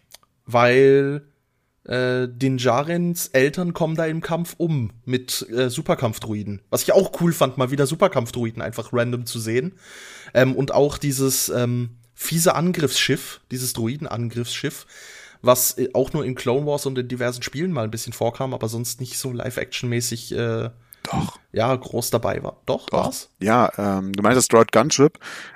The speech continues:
Speaker 2: ähm, das kam auch in, äh, Episode drei vor.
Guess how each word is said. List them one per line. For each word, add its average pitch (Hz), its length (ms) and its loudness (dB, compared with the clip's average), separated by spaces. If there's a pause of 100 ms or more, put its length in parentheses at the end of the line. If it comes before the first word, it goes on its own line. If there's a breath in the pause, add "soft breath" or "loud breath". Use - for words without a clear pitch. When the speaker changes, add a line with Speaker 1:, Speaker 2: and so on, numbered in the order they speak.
(120 loud breath)
Speaker 2:
ähm, 110 300 2
das 107 240 4
kam 131 320 0
auch 127 340 2
in, 120 420 -2
äh, 110 360 -2
Episode 123 320 4
drei 131 240 6
vor. 87 300 4